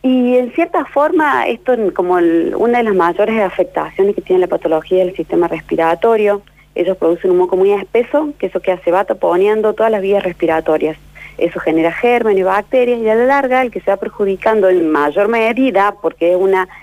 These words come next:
enfermedad que afecta a todos los órganos, sí, es importante tener en cuenta esto, pero bueno, en, con, en, eh, esto que te contaba recién de las bacterias y demás, hacen que vayan perdiendo capacidad pulmonar.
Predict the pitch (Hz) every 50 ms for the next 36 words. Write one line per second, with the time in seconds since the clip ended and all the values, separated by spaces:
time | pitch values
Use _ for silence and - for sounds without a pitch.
0 | - _ - 170 202 185 156 160 170 180 180 - 180 170 - - 185 170 - 165
1 | - - 190 202 214 202 190 185 190 196 202 196 185 180 175 180 170 160 160 _
2 | - 165 180 185 180 170 165 165 - 160 156 - - 175 175 170 - - 165 165
3 | 165 170 165 180 170 175 175 185 190 190 185 - - 190 196 - - - - -
4 | - - - - - - _ _ _ - - 185 180 175 160 170 170 - - _
5 | _ _ - 180 175 170 175 - 170 170 175 175 175 170 - 175 175 170 170 170
6 | 165 160 160 160 160 - - - - 104 92 87 - - - 175 - - 180 190
7 | 185 - 165 - 165 165 165 185 180 185 185 180 175 175 - - 180 185 190 185
8 | 185 175 170 165 160 165 165 165 - - 196 190 196 196 196 202 208 226 240 254
9 | 277 285 - - - - - - - - - - - - - - - - - 220
10 | 220 220 - 269 262 240 196 196 190 220 - 202 185 196 214 220 - 190 180 175
11 | - - 185 190 185 208 190 175 165 160 151 147 147